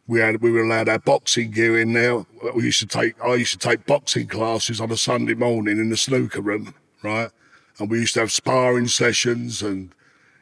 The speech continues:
you know, it, it, it weren't that bad, honestly. Then when we finished the boxing training, my mate used to sort it out with the hot plate boys and we'd have a whole tray of bacon.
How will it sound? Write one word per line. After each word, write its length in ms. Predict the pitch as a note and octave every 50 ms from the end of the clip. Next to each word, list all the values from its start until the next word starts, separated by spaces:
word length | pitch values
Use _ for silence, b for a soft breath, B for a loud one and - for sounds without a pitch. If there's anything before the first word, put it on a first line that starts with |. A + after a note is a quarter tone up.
| _
you 120 | - D3 C3
know, 180 | A2+ G#2 F#2 F#2+ _ - D#2 - _ -
it, 560 | A#2+ A#2+ B2+ B2+ B2+ C3 C3+ C3+ C#3 C#3 C#3+ D#3
it, 60 | - B B B B B B B B B B B
it 160 | D#3+ E3+ E3+
weren't 340 | F3+ F3 E3+ D#3 C#3+ B2+ A#2+
that 240 | A#2 A2+ A2 G#2 -
bad, 380 | - A#2+ A2+ G#2+ G#2+ G#2 G2+ A2
honestly. 480 | G#2+ G#2+ G#2+ - - A2 G2+ G2+ F#2+ - B B B B
Then 160 | - C3 C#3
when 160 | D3+ D#3+ D#3+
we 100 | D#3+ D3
finished 340 | C#3+ - D3+ D3 C#3+ C3 -
the 60 | -
boxing 500 | B2 - D3 C#3+ C3+ - - - B2 A#2
training, 600 | G#2+ - - A#2 A2+ A2 G#2+ G#2+ A#2 B2 B2+ A#2+ - _ b b b b b b b
my 160 | B2+ C3+ C3+
mate 300 | C3 C3 C3 B2+ B2 A#2+
used 220 | A#2+ A#2 G#2+ -
to 60 | - -
sort 280 | - - C3+ B2+ B2+
it 80 | B2 B2
out 220 | A#2+ A#2+ A#2+ A#2+ -
with 100 | A2+ G#2+
the 80 | A#2
hot 240 | A#2+ B2 - - -
plate 260 | - A2+ A2 G#2+ -
boys 300 | - G#2+ A#2 A#2 A2+ G#2
and 80 | A2+ A#2
we'd 120 | A#2+ -
have 140 | A#2+ B2 A#2+
a 40 | -
whole 400 | A#2 - C3+ C3+ C3+ C3 B2 A#2+
tray 320 | - - C#3+ C3+ B2+ A#2+
of 100 | A#2 A2
bacon. 560 | - B2 B2+ B2 A#2 A#2+ - - A2+ G2+ G2